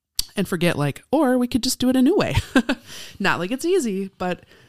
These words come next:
we could. There, there are new ways of doing things. And so, um,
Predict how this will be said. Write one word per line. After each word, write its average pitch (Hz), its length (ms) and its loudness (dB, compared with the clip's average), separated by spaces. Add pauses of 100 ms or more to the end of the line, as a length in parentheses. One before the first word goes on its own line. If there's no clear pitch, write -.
(480)
we 185 160 -4
could. 294 500 0
There, 170 400 2
there 175 160 0
are 180 60 2
new 190 100 4
ways 196 180 0
of 170 80 -4
doing 180 220 -2
things. 151 300 -4
And 147 120 -2
so, 147 320 0 (600)
um, 147 380 -2